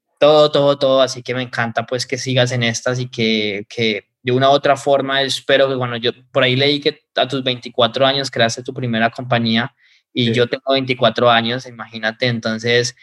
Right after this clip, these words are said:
Speaker 1: eh, espero que dentro de veintiún años pueda seguir en las mismas porque también es mi pasión, me encanta y,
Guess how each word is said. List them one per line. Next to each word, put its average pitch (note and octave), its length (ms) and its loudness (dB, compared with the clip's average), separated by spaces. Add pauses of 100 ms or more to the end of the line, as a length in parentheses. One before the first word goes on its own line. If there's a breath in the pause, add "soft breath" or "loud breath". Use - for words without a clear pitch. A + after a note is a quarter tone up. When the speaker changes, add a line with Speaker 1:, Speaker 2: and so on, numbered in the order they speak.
(200 soft breath)
Speaker 1:
eh, A#2 500 2
espero B2 380 -2
que C3 120 -2
dentro B2+ 320 0
de A#2+ 100 0
veintiún A#2 460 -2
años B2+ 500 -2
pueda B2 240 2
seguir B2 260 -4
en A#2+ 100 -4
las A#2+ 180 -2
mismas B2 340 -2
porque A#2+ 320 -6
también A2 280 -6
es A2 80 -12
mi B2+ 100 -12
pasión, A#2 480 -2
me A#2+ 100 -4
encanta B2+ 580 0
y, A#2 360 0